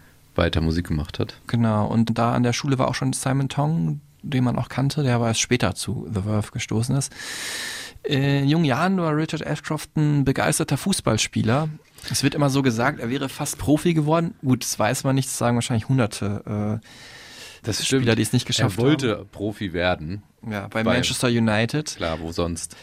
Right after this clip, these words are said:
Speaker 2: Das ihn natürlich, äh, ein bisschen trennt von Noel Gallagher, der, und G-, Liam Gallagher, die natürlich glühende Anhänger von, äh, Manchester City sind.
Speaker 1: Mhm.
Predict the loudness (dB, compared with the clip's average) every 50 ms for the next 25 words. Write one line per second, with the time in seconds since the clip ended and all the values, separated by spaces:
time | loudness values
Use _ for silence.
0 | -4 -2 0 0 0 0 0 0 2 2 2 0 0 0 2 2 2 0 -2 -8
1 | -16 _ _ _ -4 -4 -4 -4 -6 -14 -16 -16 -16 -16 -18 -18 -18 -18 -18 -18
2 | -10 -8 -6 0 0 0 2 2 2 0 2 2 2 2 2 2 0 -2 -2 0
3 | 0 2 2 0 0 2 2 4 2 2 2 2 2 2 2 2 2 2 2 0
4 | 0 0 0 0 0 0 -2 -2 -4 -2 -2 -2 0 0 -2 -4 -2 -2 0 0
5 | 2 2 0 0 0 0 0 0 0 0 0 -2 -4 -6 -2 0 2 2 4 4
6 | 2 2 2 2 2 2 2 2 0 -2 -4 -4 -2 0 0 0 -2 -2 -2 0
7 | 2 2 2 2 0 0 0 0 2 2 2 2 2 2 2 2 2 2 0 0
8 | -2 -2 -2 -2 -4 -4 -4 -4 -2 0 -2 -2 -2 -2 -2 -2 0 0 0 -2
9 | -2 -4